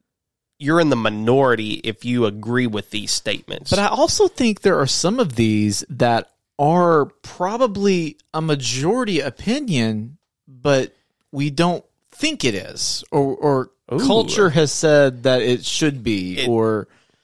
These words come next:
Speaker 1: Okay.
Speaker 2: I think a majority, like, I've got a couple on my list of, of things that I think most people would agree with, but that we are told we can't agree with, or we shouldn't agree with if we wanna be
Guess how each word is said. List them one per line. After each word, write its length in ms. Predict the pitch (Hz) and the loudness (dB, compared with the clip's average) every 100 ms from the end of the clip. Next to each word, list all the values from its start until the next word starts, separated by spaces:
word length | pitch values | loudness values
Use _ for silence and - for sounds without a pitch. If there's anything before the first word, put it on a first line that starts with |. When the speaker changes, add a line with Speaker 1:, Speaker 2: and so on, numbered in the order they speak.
| _ - | _ -10
Speaker 1:
Okay. 260 | 139 117 107 | -4 0 0
Speaker 2:
I 60 | 143 | -2
think 260 | - 196 185 | -2 -2 0
a 60 | |
majority, 560 | 139 127 120 165 196 113 | 0 0 0 2 2 0
like, 260 | 147 143 | -2 0
I've 140 | 160 170 | -2 0
got 100 | 196 | 0
a 60 | |
couple 360 | - 185 185 175 | 0 -2 -2 -2
on 120 | 151 | 0
my 100 | 143 | 0
list 380 | 127 120 117 - | 0 2 0 -2
of, 240 | 123 107 - | -6 -6 -10
of 140 | 110 | -12
things 400 | - 151 165 143 | -4 -2 -2 0
that 180 | 135 113 | -2 0
I 140 | 143 | -2
think 320 | 190 208 160 131 | -2 -4 -4 -2
most 320 | 127 139 - | 0 0 -2
people 320 | 139 139 117 | -6 -4 -2
would 240 | 117 143 127 | 2 2 2
agree 380 | 120 110 135 | -4 0 2
with, 340 | 139 98 92 - | 2 2 -4 -8
but 220 | 113 117 117 | -8 -4 -2
that 160 | 117 | 0
we 140 | 131 120 | 2 0
are 80 | 101 | 0
told 580 | - - 208 143 113 107 | -6 2 4 4 0 -2
we 120 | 113 | -4
can't 440 | - - 208 - - | -6 -2 -2 -4 -10
agree 260 | 98 98 | -10 -10
with, 300 | 95 71 76 | -12 -16 -10
or 80 | - | -4
we 100 | 123 | -4
shouldn't 440 | 110 - 180 131 98 | -2 0 0 0 -10
agree 240 | 90 95 | -10 -8
with 320 | 98 95 113 | -6 -6 -6
if 120 | 117 113 | -8 -6
we 40 | |
wanna 280 | 104 113 110 | -4 -4 -4
be 500 | 107 120 113 104 | -2 -2 0 -4